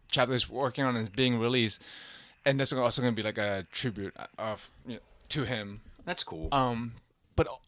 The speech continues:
Speaker 1: like, no news of, like, continuation. <clears throat>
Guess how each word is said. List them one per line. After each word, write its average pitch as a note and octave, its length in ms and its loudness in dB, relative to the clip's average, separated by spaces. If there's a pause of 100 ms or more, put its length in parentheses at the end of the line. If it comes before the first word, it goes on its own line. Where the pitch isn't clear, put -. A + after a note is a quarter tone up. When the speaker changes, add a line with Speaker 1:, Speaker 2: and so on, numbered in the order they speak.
(140)
Speaker 1:
like, D3+ 200 -2
no C3+ 380 6
news C3 420 2
of, A#2+ 200 -2
like, G#2 240 -6 (280)
continuation. A2 880 -6 (220)
<clears throat> E3 420 2